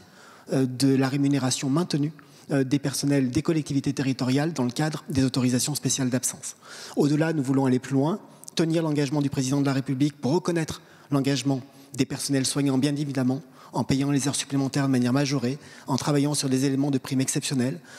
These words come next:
Nous le préparons sous l'autorité du Premier ministre. Nous le préparons aussi pour reconnaître l'engagement des fonctionnaires publics de l'État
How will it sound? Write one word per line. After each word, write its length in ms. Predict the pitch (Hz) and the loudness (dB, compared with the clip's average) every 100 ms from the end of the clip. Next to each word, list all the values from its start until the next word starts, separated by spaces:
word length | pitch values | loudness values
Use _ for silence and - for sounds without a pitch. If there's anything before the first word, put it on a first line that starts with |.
| - - | -8 0
Nous 100 | 131 | 2
le 80 | |
préparons 440 | 123 165 156 143 160 | 2 -2 -4 -4 -2
sous 140 | 147 | 0
l'autorité 440 | 131 127 131 135 127 | 0 0 -2 0 0
du 80 | |
Premier 240 | 127 135 123 | 0 0 2
ministre. 400 | 123 143 - - - - - | 2 0 -6 -14 -20 -20 -2
Nous 80 | 151 | 2
le 80 | 143 | 2
préparons 440 | 185 - 160 175 | 0 -2 0 0
aussi 400 | 214 175 - 170 156 - - - 147 | 2 0 0 -4 -8 -16 -20 -14 -10
pour 180 | - 151 147 156 | 0 2 4 2
reconnaître 460 | 170 165 160 156 147 | 0 0 0 0 0
l'engagement 340 | 135 135 151 | 0 0 0
des 60 | 139 | -2
fonctionnaires 420 | 139 - 135 135 | -2 -4 -4 -6
publics 340 | 139 127 127 | -6 -6 -4
de 80 | 117 | 0
l'État 360 | 135 151 147 | 2 2 -2